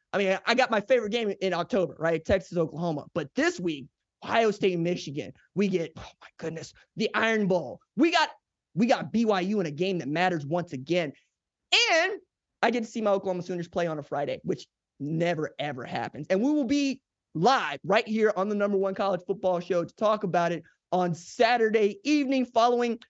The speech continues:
the afternoon slate of games. Again, be sure to join us on the Twitters, on the YouTubes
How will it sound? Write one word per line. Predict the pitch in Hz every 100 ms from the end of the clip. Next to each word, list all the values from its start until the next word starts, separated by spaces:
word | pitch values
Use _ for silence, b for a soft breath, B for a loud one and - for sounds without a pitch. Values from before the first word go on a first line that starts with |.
| -
the | 196 202
afternoon | 220 233 214 208 202 196
slate | - 190 196 180
of | 170 151
games. | 202 214 202
Again, | 190 220 233
be | 196
sure | 202 220 208
to | 175
join | 160 214 277 240
us | 208 202
on | 190 233
the | 226
Twitters, | 220 226 233 _ _ -
on | 180 233
the | 240
YouTubes | 208 202 208 196 208